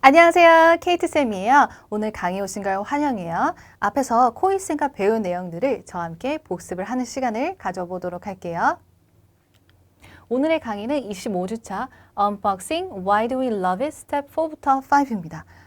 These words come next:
저와 함께 Write and Speak 공부하도록 할게요. 레벨 세븐에서는요, 저희가, 어, 유형이 조금 바뀌었어요. 그래서 우선 표현들을 먼저 같이 한번 훑어본 후에 그리고 문제를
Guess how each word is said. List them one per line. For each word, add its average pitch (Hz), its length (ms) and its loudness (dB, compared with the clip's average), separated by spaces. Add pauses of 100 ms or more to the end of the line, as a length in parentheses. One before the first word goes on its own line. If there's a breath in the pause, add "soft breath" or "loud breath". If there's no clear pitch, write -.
저와 202 200 -4
함께 220 380 -4
Write 180 340 -2
and 269 100 0
Speak 220 520 -14
공부하도록 185 600 -6
할게요. 196 520 -4 (1700 loud breath)
레벨 226 320 2
세븐에서는요, 254 1000 -4
저희가, 180 540 -8 (280 loud breath)
어, 185 100 -6
유형이 262 360 0
조금 247 220 -8
바뀌었어요. 180 840 -10
그래서 185 260 -14
우선 233 440 -8
표현들을 330 440 -4
먼저 170 320 -8
같이 175 300 -18
한번 208 320 -10
훑어본 285 500 -6
후에 285 420 -4 (280 loud breath)
그리고 180 200 -8
문제를 180 460 -4